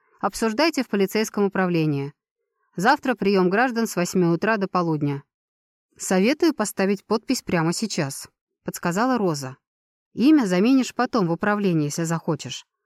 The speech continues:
Для нашего мира Натали звучит привычнее, чем Наталья".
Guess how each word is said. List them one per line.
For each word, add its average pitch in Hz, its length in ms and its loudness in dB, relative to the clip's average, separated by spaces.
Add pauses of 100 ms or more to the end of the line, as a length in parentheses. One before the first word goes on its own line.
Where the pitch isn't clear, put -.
(300)
Для 202 220 2
нашего 208 360 0
мира 226 460 2
Натали 190 520 2 (340)
звучит 220 380 -2
привычнее, 247 600 0
чем 170 220 0
Наталья". 147 520 -4